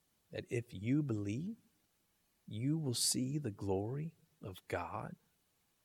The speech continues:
Once the stone was rolled away, Jesus prayed out loud for the benefit of those who had gathered there. He prays, "I knew that you always hear me, but I said this for the benefit of the people standing here,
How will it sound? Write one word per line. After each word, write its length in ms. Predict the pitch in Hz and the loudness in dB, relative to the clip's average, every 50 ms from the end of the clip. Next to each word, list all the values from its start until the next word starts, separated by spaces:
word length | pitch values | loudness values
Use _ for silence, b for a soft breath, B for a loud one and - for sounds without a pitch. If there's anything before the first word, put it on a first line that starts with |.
| _ _ _ _ _ _ _ _ _ - - _ _ _ _ _ _ _ _ _ _ _ _ _ | _ _ _ _ _ _ _ _ _ -20 -20 _ _ _ _ _ _ _ _ _ _ _ _ _
Once 200 | - - - - | -18 -10 -8 -6
the 100 | - 104 | -2 0
stone 480 | - - - 135 123 117 120 117 113 110 | 0 8 10 12 12 12 12 10 8 6
was 180 | 104 98 101 | 4 2 2
rolled 360 | 110 110 110 107 110 107 104 98 | 4 6 8 8 8 8 6 4
away, 540 | 95 98 110 110 104 104 101 98 101 107 | 4 6 8 8 10 8 8 6 4 4
Jesus 520 | 110 104 104 117 113 120 113 113 101 - - | 2 0 0 0 2 2 2 2 2 0 0
prayed 440 | - - - - 135 135 135 135 - | -2 -2 2 4 6 6 6 4 4
out 280 | - 110 107 101 98 - | 4 6 6 6 4 4
loud 340 | 113 113 107 107 104 104 104 | 6 6 8 8 8 6 6
for 60 | 127 | 2
the 80 | 110 107 | 2 8
benefit 380 | 113 156 185 185 143 - 110 | 8 10 10 10 6 6 4
of 80 | 107 107 | 6 10
those 340 | 127 131 127 127 131 123 - | 12 12 12 12 10 10 6
who 120 | - 131 | 4 4
had 180 | 139 160 139 131 | 4 4 8 10
gathered 480 | 147 135 127 127 123 110 110 101 98 - - | 10 12 12 12 8 8 6 4 4 2 -2
there. 500 | - 98 98 92 95 95 104 120 123 b b b b b b b b | 0 2 4 4 6 6 6 6 6 b b b b b b b b
He 140 | - 139 135 | 8 10 10
prays, 480 | 139 - 143 139 135 135 135 131 - B B B B B B B | 12 12 12 12 12 12 12 10 8 B B B B B B B
"I 140 | - 160 165 | 12 12 12
knew 300 | 170 170 185 214 247 269 | 12 12 12 12 12 12
that 160 | 247 240 226 | 12 12 12
you 160 | 196 202 202 | 12 12 12
always 480 | 180 180 180 170 165 151 139 139 131 - | 12 12 12 12 12 12 12 12 12 12
hear 320 | - - - 247 262 233 | 10 10 12 12 12 12
me, 160 | 196 165 156 151 | 12 12 12 12
but 140 | 139 147 | 12 12
I 100 | 156 160 | 12 12
said 400 | 156 - - - 254 285 285 214 | 12 12 12 12 12 12 12 12
this 180 | 160 165 160 - | 12 12 10 10
for 100 | - 170 | 8 8
the 100 | 160 156 | 8 10
benefit 440 | 147 202 240 247 226 - - 180 156 | 12 12 12 12 12 12 12 12 12
of 80 | 156 | 12
the 80 | 156 156 | 8 8
people 300 | - 202 202 180 190 180 | 10 10 10 12 12 12
standing 560 | 170 - - 208 202 208 208 202 196 175 147 | 12 12 12 12 12 12 12 12 12 10 10
here, 360 | 135 135 127 120 123 123 135 | 10 8 8 10 10 10 8